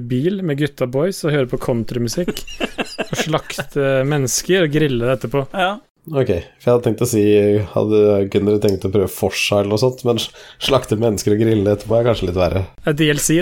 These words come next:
Speaker 1: det.
Speaker 2: Ja.
Speaker 3: Men av, av de fire spillerne som var på serveren i går, altså dere tre pluss meg, hvem, hvilke andre mennesker er dere har drept og grilla?
Speaker 1: Ja, det var jo Ståle og, Ståle og Kian som, eh, klarte å sprenge en A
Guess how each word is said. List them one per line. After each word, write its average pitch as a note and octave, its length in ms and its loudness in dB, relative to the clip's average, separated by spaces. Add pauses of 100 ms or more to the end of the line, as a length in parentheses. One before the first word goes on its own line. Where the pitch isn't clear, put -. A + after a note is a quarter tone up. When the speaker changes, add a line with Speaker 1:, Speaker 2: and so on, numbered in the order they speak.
Speaker 1:
det. - 20 -2 (300)
Speaker 2:
Ja. - 80 2 (680)
Speaker 3:
Men D#3+ 240 2
av, C3+ 280 4
av C#3+ 240 4
de C3 160 -2
fire A2+ 320 0
spillerne G2+ 400 2
som A2 160 0
var F#2+ 80 0
på G#2 120 0
serveren F2 360 0
i F#2 40 0
går, G#2 160 2
altså G#2 160 0
dere G2 280 2
tre G2 220 0
pluss F#2+ 260 -2
meg, F#2 260 0 (280)
hvem, A#2 300 0
hvilke A2 260 2
andre G#2 240 2
mennesker G#2+ 340 4
er F#2+ 100 0
dere G2+ 100 0
har G2+ 80 0
drept G2+ 280 0
og G#2+ 80 2
grilla? A2 260 2 (260)
Speaker 1:
Ja, D#3+ 80 0
det F3 100 2
var D#3 140 2
jo D3+ 80 0
Ståle D3 640 0
og, C3+ 920 0 (220)
Ståle C#3+ 280 0
og C#3+ 80 -6
Kian C#3 400 0 (240)
som, C#3+ 340 -2
eh, C#3 340 0
klarte C3+ 380 -2
å A#2+ 140 0 (880)
sprenge B2 560 -4
en - 80 -6
A E3 140 0